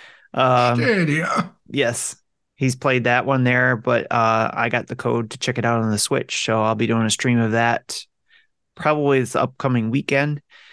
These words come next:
Speaker 1: Uh, I also wanna play more of Yoku's Island Express so I can finish that for the backlog monthly mayhem, which I'll be bringing up more in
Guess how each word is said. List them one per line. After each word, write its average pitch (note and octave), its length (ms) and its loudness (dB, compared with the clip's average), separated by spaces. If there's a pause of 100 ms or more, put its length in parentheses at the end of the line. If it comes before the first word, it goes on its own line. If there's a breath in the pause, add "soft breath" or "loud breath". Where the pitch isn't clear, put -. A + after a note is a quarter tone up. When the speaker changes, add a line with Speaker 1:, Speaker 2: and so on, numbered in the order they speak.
(440 loud breath)
Speaker 1:
Uh, A#2 460 2
I B2+ 100 2
also B2+ 280 2
wanna B2 200 2
play B2+ 240 0
more A#2+ 360 2
of A2 80 -2
Yoku's A#2 480 0
Island A#2 380 2
Express B2 640 0 (120)
so - 180 -2
I A2+ 100 0
can A2 140 -10
finish A#2 240 0
that A#2+ 240 0
for A#2+ 100 -6
the A2+ 80 -2
backlog A2+ 640 -2
monthly A2+ 420 0
mayhem, C3+ 680 0 (180)
which - 180 -2
I'll G#2+ 100 2
be A2 120 0
bringing A2 260 -2
up A2 160 -2 (100)
more A2 240 0
in A2 160 -2